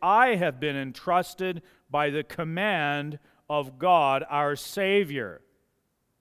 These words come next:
To Titus, my true child in a common faith, grace and peace from God the Father and Christ Jesus our Savior.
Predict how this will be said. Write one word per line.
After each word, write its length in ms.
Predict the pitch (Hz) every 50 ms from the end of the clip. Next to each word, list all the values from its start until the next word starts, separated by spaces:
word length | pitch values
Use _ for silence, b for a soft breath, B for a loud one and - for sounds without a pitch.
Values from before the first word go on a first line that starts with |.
| _ _ _ _ _ _ _ _ _ _ _ _ -
To 100 | 123 -
Titus, 600 | - 185 190 208 214 170 110 101 - - - - _ _ _ _ _ _ _ _ _ _ _ _ _ -
my 260 | 139 143 143 139 127
true 360 | - - - - - 226 233
child 800 | 208 - - 226 208 202 185 160 135 131 131 127 120 127 135 - _
in 120 | 165 156 160
a 60 | 143
common 640 | - - - - - 233 226 214 170 139 131 127 117
faith, 600 | - - - 175 175 151 110 92 76 - _ _ _ _ _ _ _ _ _ _ _ _ _ _ _ _ _ - - 101
grace 720 | 131 165 170 175 180 180 180 180 175 180 - - - -
and 280 | 123 117 113 110 98 _
peace 800 | - - 202 190 190 190 185 185 165 - - - - - - - _ _ _ _ _ _ _ _ _ _ _ _ _ _
from 300 | _ - 156 147 151 143
God 360 | 139 156 165 180 202 233 196
the 100 | 233 220
Father 420 | - - 233 220 220 220 214 202 202
and 180 | 196 190 185
Christ 400 | - - 202 190 190 185 - - -
Jesus 480 | - 226 254 277 254 160 165 185 170 190
our 240 | 180 180 185 190
Savior. 720 | 175 - - - 214 220 226 233 185 139 107 90 78 71